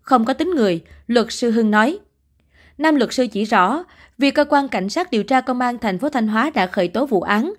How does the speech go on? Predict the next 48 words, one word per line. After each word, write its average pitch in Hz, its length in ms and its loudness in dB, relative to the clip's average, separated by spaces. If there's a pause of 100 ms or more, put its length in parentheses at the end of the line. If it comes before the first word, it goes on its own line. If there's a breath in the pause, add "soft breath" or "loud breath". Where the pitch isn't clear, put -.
(240 loud breath)
khởi 202 220 2
tố 302 160 0
bị 202 140 0
can, 226 300 2 (240 loud breath)
bắt 359 240 -2
tạm 180 220 2
giam 220 220 0
hai 254 240 0
vợ 196 200 0
chồng 180 300 -2
chủ 190 160 -2
shop 349 240 -4
Mai 240 160 2
Hường 185 280 2 (340 loud breath)
về 247 140 4
hành 247 220 0
vi 277 140 2
cưỡng 226 280 -2
đoạt 208 220 -2
tài 180 160 0
sản 190 400 -2
và 240 80 2
làm 185 180 -2
nhục 180 180 -2
người 175 160 0
khác, 285 300 0 (340 loud breath)
trong 240 180 2
đó 240 320 2 (240 soft breath)
vợ 214 180 4
bị 220 100 0
khởi 208 200 0
tố 269 340 0
cả 196 120 0
hai 226 260 -2
tội, 175 400 2 (140)
còn 214 180 4
chồng 208 240 0
về 208 80 -2
tội 190 160 0
cưỡng 208 260 -2
đoạt 208 240 0
tài 185 160 0
sản 175 360 -4
là 202 220 0
nhanh 185 240 -2
chóng 214 320 -2
kịp - 180 -2
thời. 180 240 0